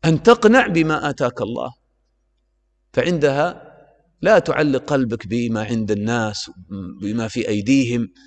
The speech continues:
فتسعد وترضى بما آتاك الله تعالى.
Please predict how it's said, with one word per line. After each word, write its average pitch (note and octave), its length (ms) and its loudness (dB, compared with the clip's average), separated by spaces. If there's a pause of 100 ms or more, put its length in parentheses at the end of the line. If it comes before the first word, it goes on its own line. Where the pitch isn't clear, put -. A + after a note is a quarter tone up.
(300)
فتسعد F#3+ 880 2 (720)
وترضى C3+ 560 2
بما A#2 200 -4
آتاك A2 300 -8
الله G2 220 -6
تعالى. F#2+ 460 -12